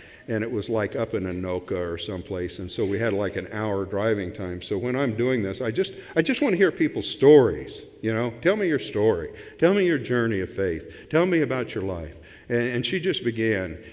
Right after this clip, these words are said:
and, and it was like one hardship, one tragedy, one difficulty after another. One time she was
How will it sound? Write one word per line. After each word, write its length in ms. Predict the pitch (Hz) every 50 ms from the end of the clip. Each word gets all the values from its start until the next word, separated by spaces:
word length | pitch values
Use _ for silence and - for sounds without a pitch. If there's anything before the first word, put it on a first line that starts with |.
| - -
and, 260 | - 131 123 120 113 110
and 280 | - - 131 120 117 117
it 100 | 123 -
was 160 | 139 117 147
like 220 | 139 123 113 - -
one 640 | 170 139 147 175 214 220 214 202 160 127 107 107 - - - -
hardship, 640 | - 185 190 180 147 - - - 127 104 98 - -
one 280 | 165 170 202 190 170 131
tragedy, 680 | - - - 139 139 151 165 160 123 - 107 98 95 95
one 320 | 123 170 202 190 165 123
difficulty 760 | 107 120 170 - - - 107 - - 113 98 95 107 101 117
after 360 | 127 156 156 127 - 113 101
another. 420 | 92 92 113 147 156 135 107 90 90
One 220 | 107 123 135 143
time 280 | - - 147 - 113 -
she 160 | - 139 117
was 220 | 95 92 95 -